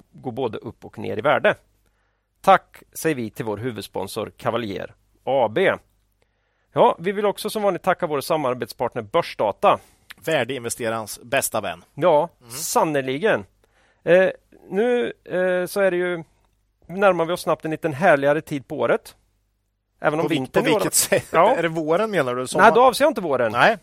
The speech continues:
Speaker 1: Eh, jag är ju allergiker.
Speaker 2: Jo, jag vet.
Speaker 1: Mm.
Speaker 2: Mm.
Speaker 1: Så jag har lite svårt att se ljusningen med våren. Inte heller sommaren tänker jag på. Det är getingar, fästingar
Speaker 2: Nej.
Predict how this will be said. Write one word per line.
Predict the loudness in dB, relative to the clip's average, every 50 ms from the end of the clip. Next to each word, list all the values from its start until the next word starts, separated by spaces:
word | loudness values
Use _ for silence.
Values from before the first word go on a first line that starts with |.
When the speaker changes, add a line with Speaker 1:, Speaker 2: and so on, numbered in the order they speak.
| _ _ _ _ _ _ _ -4
Speaker 1:
Eh, | 0 2
jag | 2 4 4 2 2 2 2 4
är |
ju | 6 6
allergiker. | 6 6 6 4 4 0 -2 2 4 4 4 2 -2 -10
Speaker 2:
Jo, | -8 -6 -2 -2
jag | -2 -2
vet. | -2 -4 -6 -8
Speaker 1:
Mm. | -6 -6 -4 -6 -6 -8 _ _ _ _ _ -20
Speaker 2:
Mm. | -20 -20 -20 -20 _ _ _ _ _ _ -12 -10
Speaker 1:
Så | -4 2 4
jag | 6
har | 6 6
lite | 4 2 -2 -2 -6
svårt | -6 -6 -6 -6
att | -6
se | -6 -6
ljusningen | -6 -6 -6 -4 -2 -2 0 0
med | -2 -4
våren. | -2 0 0 0 0 -2 -4 _ _ _ _ _ _ _ _ _ _ _ _ _ _ _ _ -4
Inte | -2 0 2 2
heller | 2 2 0
sommaren | -2 -6 -2 -2 -2 -2 0 0 0 0 0 0 -2
tänker | -2 -4 -2 -2 -6
jag | -6 -6
på. | -6 -8 -8 -10 _ _ _ -12 -10 -10 -10 -6 2
Det | 4 4
är | 4
getingar, | 4 0 -4 -4 0 4 4 4 2 0 -4 0 2 4 4 4 2 0 _ _
fästingar | 2 2 2 2 0 -6 -4 0 2 2 2 2 0 -4 _ _ _ _ _ _ _ _ _ -10
Speaker 2:
Nej. | -8 -8